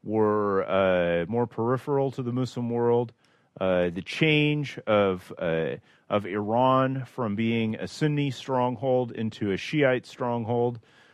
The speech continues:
which was, uh, closely associated with the rise of the, of the dynasty of the Safavids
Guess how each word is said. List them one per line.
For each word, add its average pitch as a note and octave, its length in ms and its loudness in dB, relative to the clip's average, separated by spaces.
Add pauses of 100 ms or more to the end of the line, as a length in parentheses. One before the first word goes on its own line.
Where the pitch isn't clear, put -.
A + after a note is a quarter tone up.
which G#2 260 -2
was, G2+ 260 -2
uh, G#2 300 2
closely C3+ 380 0
associated A#2 580 0
with G#2 200 -2
the F#2+ 100 -4
rise G#2+ 520 4
of F#2 360 -4
the, F#2+ 420 -2
of F#2 140 -6
the F#2+ 80 -6
dynasty G2+ 580 0
of E2 200 -6
the F2 60 -14
Safavids C3+ 760 -2